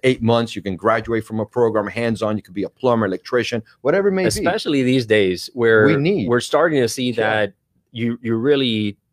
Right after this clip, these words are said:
Speaker 2: you know, you know, I got my M B A, but you can say that you really don't need a college degree as much as we thought you needed it ten years ago or twenty years
Speaker 1: Correct.
Speaker 2: ago.
Speaker 1: 'Cause the thing was, hey, go to high
Speaker 2: <clears throat>
Speaker 1: school. When you're out of high school, you gotta go to college. Your
Speaker 2: Exactly.
Speaker 1: parents
Speaker 2: It
Speaker 1: will
Speaker 2: was
Speaker 1: send you off,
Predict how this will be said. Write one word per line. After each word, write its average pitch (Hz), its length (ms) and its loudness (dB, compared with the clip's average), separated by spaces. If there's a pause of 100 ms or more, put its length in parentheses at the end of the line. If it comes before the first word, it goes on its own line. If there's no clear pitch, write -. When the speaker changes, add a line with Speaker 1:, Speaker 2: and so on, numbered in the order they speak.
(440)
Speaker 2:
you 113 100 -14
know, 82 80 -14 (300)
you - 80 -18
know, - 80 -20 (140)
I 113 80 -4
got 127 120 -4
my 120 120 -4
M 113 80 -2
B 117 140 2
A, 107 40 4
but 98 180 0
you 110 160 -4
can 110 140 0
say 131 240 2
that 107 120 4
you 110 140 0
really 123 240 2
don't 113 360 0
need 104 460 -4 (340)
a 107 60 -4
college 110 320 -2
degree 107 340 -2
as 95 120 0
much 104 240 -2
as 101 220 0
we 113 140 -4
thought 113 420 -2
you 104 120 -8
needed 104 320 -2
it 90 100 -8 (120)
ten 113 180 -2
years 101 260 -4
ago 87 140 -4
or 95 120 0
twenty 117 300 0
years 120 140 2
Speaker 1:
Correct. 95 140 0
Speaker 2:
ago. - 240 -10 (120)
Speaker 1:
'Cause 117 140 0
the 135 80 2
thing 156 240 4
was, 135 220 6
hey, 131 220 0 (180)
go 127 120 6
to 127 80 6
high 131 200 2
Speaker 2:
<clears throat> 143 80 0
Speaker 1:
school. 143 140 0
When 123 100 -2
you're 113 80 -2
out 113 120 0
of - 80 -8
high 147 200 -6
school, 151 360 -8 (160)
you 123 80 -8
gotta 131 200 4
go 123 120 4
to 107 60 2
college. 82 400 -2
Your 131 100 -4
Speaker 2:
Exactly. 127 400 0
Speaker 1:
parents 151 280 0
Speaker 2:
It 113 40 2
Speaker 1:
will 110 100 4
Speaker 2:
was 110 100 6
Speaker 1:
send 147 200 2
you 135 180 2
off, 175 300 2